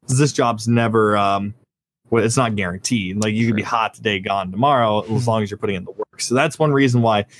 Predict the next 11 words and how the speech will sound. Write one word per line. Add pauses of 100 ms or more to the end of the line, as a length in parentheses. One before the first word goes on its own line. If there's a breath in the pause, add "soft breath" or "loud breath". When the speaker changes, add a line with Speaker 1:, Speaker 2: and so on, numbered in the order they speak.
(280 loud breath)
Speaker 1:
I,
I
think
it's
very, (120)
very
unique
as
a
broadcaster
to